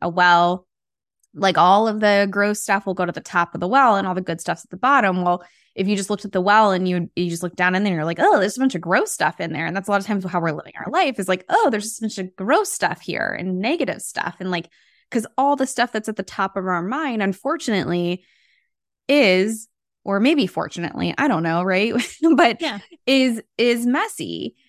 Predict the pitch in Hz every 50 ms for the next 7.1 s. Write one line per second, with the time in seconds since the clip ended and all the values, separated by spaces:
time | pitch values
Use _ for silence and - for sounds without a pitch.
0 | _ - 202 214 214 220 226 226 - - 202 202 254 - - _ - 214 196 185
1 | 175 170 - - - 208 208 208 208 208 214 214 _ _ _ _ _ - 190 190
2 | 208 254 320 311 - - 233 240 240 240 262 302 311 285 240 208 190 185 185 180
3 | 180 - - 202 190 - 226 226 254 254 277 254 - 254 254 226 208 202 185 190
4 | 214 214 - - 185 196 214 240 214 190 190 185 - - _ _ _ _ _ _
5 | _ - 220 208 - 196 220 202 190 196 185 165 185 185 - - - 190 185 185
6 | - - 175 175 175 - - - 156 185 202 - - - 294 294 403 440 480 453
7 | 440